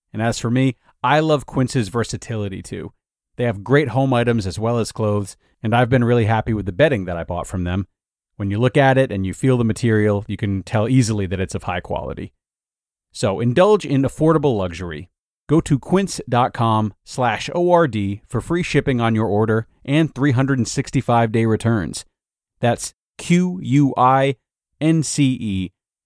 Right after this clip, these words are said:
dot com slash O R D to get free shipping and three hundred and sixty-five day returns. Quince dot com slash O R D. A very good and, unfortunately, uh, very truthful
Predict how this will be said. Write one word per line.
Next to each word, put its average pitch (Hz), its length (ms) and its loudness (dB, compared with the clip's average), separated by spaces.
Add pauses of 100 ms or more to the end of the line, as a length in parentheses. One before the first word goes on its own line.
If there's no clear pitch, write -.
dot 120 240 0
com 104 400 -2 (340)
slash - 460 -4
O 170 180 0
R 170 160 4
D 98 320 -4 (320)
to - 100 -6
get 107 180 -4
free 175 240 0
shipping 165 500 0
and 107 260 -2
three 139 160 2
hundred 135 260 2
and 104 120 -2
sixty-five 117 640 0
day 117 160 0
returns. 87 600 -2 (540)
Quince - 300 0
dot 131 240 4
com 143 440 2 (220)
slash - 640 -4
O 139 200 2
R 139 200 6
D. 101 380 -8 (1500)
A 131 80 -2
very 160 240 4
good 147 460 4
and, 131 760 -2
unfortunately, 143 960 2
uh, 117 280 0
very 113 220 2
truthful 123 580 0